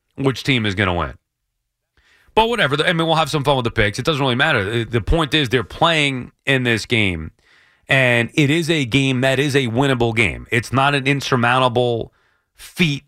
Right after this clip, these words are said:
to go into Minnesota and beat the Vikings. This is not, you know, a dominant team by any stretch of the imagination. Maybe one of the worst thirteen win teams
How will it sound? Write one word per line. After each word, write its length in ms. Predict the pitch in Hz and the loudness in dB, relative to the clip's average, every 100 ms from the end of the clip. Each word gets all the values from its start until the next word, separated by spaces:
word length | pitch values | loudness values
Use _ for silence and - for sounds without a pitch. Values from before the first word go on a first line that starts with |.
| - | -4
to 100 | 135 | 0
go 200 | 135 135 | 2 2
into 120 | 135 | 0
Minnesota 580 | 131 127 - 127 123 117 | 0 -2 0 2 2 0
and 140 | 117 | -2
beat 220 | 120 120 | -2 -4
the 60 | 117 | 0
Vikings. 540 | 123 120 110 117 110 | 0 0 -2 -4 -4
This 200 | 101 117 | -4 -4
is 140 | 107 95 | -4 -2
not, 340 | 127 123 110 | 0 0 0
you 80 | 131 | -2
know, 200 | 92 71 _ _ - | -2 -4 _ _ -4
a 120 | 123 | -4
dominant 600 | 85 - 131 147 139 113 | 0 0 0 0 -2 -4
team 340 | - 135 123 | -4 -4 -2
by 160 | 113 104 | 0 2
any 240 | 98 147 | 2 0
stretch 320 | 131 135 120 - | -2 -2 -2 -4
of 60 | |
the 80 | 110 | -4
imagination. 800 | 107 104 101 95 90 82 82 73 _ _ _ _ _ _ _ _ _ _ _ _ _ _ _ - | 0 0 0 -2 -2 -4 -8 -10 _ _ _ _ _ _ _ _ _ _ _ _ _ _ _ -6
Maybe 420 | 135 185 220 208 | 0 2 2 0
one 200 | 156 156 | 2 2
of 40 | 143 | 2
the 60 | |
worst 320 | 123 165 143 | 0 0 -2
thirteen 440 | - 165 - 160 151 | -2 -2 -2 -4 -2
win 200 | 156 147 | -2 -2
teams 500 | 147 160 156 151 | -2 -2 -4 -6